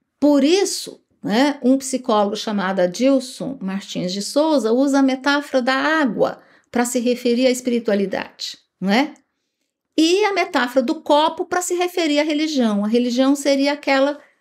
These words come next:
como o copo que contém a água, não é? Então, podemos pensar em diferentes tipos de copos. Copos maiores, menores, copos de diferentes formatos, não é?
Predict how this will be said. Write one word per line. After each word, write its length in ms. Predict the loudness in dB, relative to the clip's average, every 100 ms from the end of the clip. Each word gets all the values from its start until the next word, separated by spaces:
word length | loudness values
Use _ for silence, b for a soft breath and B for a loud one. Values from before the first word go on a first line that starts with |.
| b b b 0
como 200 | 2 2
o 80 | 2
copo 340 | 2 2 0
que 140 | -6 -2
contém 600 | 2 2 2 2 2 2
a 80 |
água, 480 | 0 -2 -4 -4 -6 -10 _
não 80 | -2
é? 300 | 2 2 -2 _ b b b
Então, 180 | 0 2
podemos 460 | 2 0 -2 -4 -2
pensar 580 | 0 0 0 0 2
em 140 | 2 2
diferentes 1400 | 2 0 2 2 2 0 -2 -2 -4 -4 -8 -10 -14 _ _ _
tipos 420 | -2 0 0 -2
de 100 | -2
copos. 760 | 0 2 2 -2 -14 -16 -16 -18 _ _ _ _ -2
Copos 320 | 0 0 0
maiores, 760 | 0 0 0 2 2 2 -2 2
menores, 960 | 2 2 0 0 0 0 -2 -4 -8
copos 420 | -2 0 0 -2
de 160 | -2 -2
diferentes 640 | -4 0 2 4 2 -2
formatos, 1000 | -6 -6 -4 -2 0 0 -2 -6 -10 -8
não 100 | -2
é? 200 | 0 -2